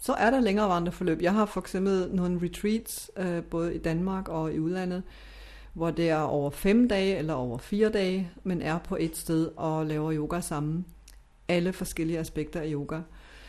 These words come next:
Der, jeg har yogaferie, hvor man for eksempel er i Grækenland og har yoga fire til fem timer om dagen, og det er altså ikke kun kropslige øvelser, det kan holde, folk jo ikke holde til. Øh, men det er meget andet også. Så s-,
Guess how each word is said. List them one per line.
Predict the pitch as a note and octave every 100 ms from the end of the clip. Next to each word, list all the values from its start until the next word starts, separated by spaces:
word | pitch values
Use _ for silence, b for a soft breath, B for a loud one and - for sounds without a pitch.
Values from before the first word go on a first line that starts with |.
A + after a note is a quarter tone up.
| B B - -
Der, | E3
jeg | E3 D#3+
har | E3+ E3 F3
yogaferie, | F3+ F#3 - G3 F3 A3+ A3+ -
hvor | G3 F3
man | F3 E3+
for | E3+
eksempel | E3 F3 F3
er |
i | E3+
Grækenland | E3+ E3+ F3 G#3 F#3+ F#3
og | E3+ D#3+ D#3 D3+ F#2+ -
har | D#3+ E3
yoga | D#3+ D#3+ E3+ E3 - - - -
fire | F#3+ - -
til | F3
fem | - F#3 F#3 F#3+ F#3 - -
timer | F#3 E3 F3+
om | F3
dagen, | E3 D#3+ E3
og | E3
det | E3+
er |
altså | D#3+ E3
ikke | G3
kun | - G3
kropslige | - D3+ - F3
øvelser, | C#3+ D3 D#3+
det | D#3+
kan | F3
holde, | D3+ C#3+ - - -
folk | - D3+
jo | D#3
ikke | D#3+
holde | D#3 D3
til. | D3+ D#3 D#3 B B B B B - -
Øh, | D3+ C#3+ C#3+
men | C3+ D3+
det | E3
er |
meget | D#3 D3+ D#3
andet | D3+ D#3+
også. | C#3 C3+ - - - b b b b
Så | - F#3+ E3+ D#3+ - -
s-, | -